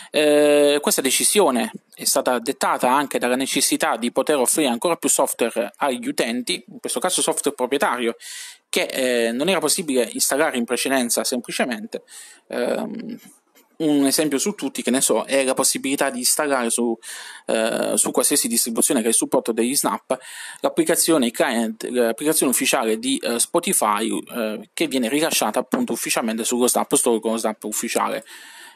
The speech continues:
Ehm, all'inizio settimana, a dire il vero, ehm, il team di Mangiaro aveva lasciato intendere che, ehm, per quanto riguarda la gestione degli Snap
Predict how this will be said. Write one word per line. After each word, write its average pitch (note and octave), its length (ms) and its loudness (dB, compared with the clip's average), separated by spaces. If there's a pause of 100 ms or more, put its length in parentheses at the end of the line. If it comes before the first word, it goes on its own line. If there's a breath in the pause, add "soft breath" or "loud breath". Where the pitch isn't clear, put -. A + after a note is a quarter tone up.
(120 loud breath)
Ehm, B2+ 880 0 (200)
all'inizio B3 380 2
settimana, D#3+ 460 0
a A2 40 -2
dire C3+ 200 -2
il D#3+ 40 0
vero, B2+ 320 0 (480 loud breath)
ehm, A#2+ 580 2
il A#2+ 120 -6
team F3 160 0
di C3 80 2
Mangiaro C3 300 2
aveva B2 180 4
lasciato B2+ 300 0
intendere A#2+ 680 0
che, C#3+ 220 0
ehm, A#2 580 -4
per B2+ 280 -4
quanto F3 240 0
riguarda C3 280 2
la A#2 100 -2
gestione A#2+ 480 -2
degli A#2 200 -4
Snap A#2+ 360 -2